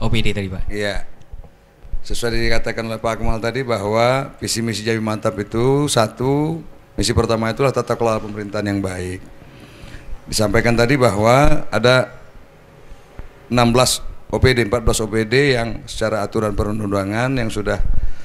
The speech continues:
Speaker 2: mencapai usia lima tahun dan itu dimungkinkan untuk dilakukan dengan lima tadi. Dikukuhkan pada tempat yang sama, dikukuhkan pada tempat yang berbeda,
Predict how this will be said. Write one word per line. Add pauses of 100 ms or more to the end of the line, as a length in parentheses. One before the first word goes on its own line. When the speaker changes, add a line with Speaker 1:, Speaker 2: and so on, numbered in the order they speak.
(360)
Speaker 2:
mencapai
usia
lima
tahun
dan
itu (160)
dimungkinkan
untuk
dilakukan (480)
dengan
lima
tadi. (1120)
Dikukuhkan (240)
pada
tempat
yang
sama, (240)
dikukuhkan
pada
tempat
yang
berbeda,